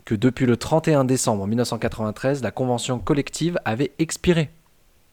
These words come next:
Les négociations ont été très animées et ont conduit les joueurs à mettre à exécution leurs menaces de grève le douze août mille neuf cent quatre-vingt-quatorze.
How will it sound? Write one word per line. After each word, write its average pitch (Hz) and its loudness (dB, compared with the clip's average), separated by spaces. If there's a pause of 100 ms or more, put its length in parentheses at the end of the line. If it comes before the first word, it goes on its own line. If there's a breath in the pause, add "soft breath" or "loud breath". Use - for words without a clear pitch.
(600)
Les 113 0
négociations 117 4
ont 123 0
été 117 -2 (380 soft breath)
très 139 4
animées 131 4 (380 soft breath)
et 117 0
ont 110 2
conduit 139 4
les 139 6
joueurs 123 4
à 117 2
mettre 113 0
à 113 0
exécution 110 -4
leurs 98 -4
menaces 107 2
de 104 0
grève 110 0 (520 soft breath)
le 104 -2
douze 117 0
août 117 -4 (100)
mille 107 -6
neuf 101 -8
cent 101 -8
quatre-vingt-quatorze. - -14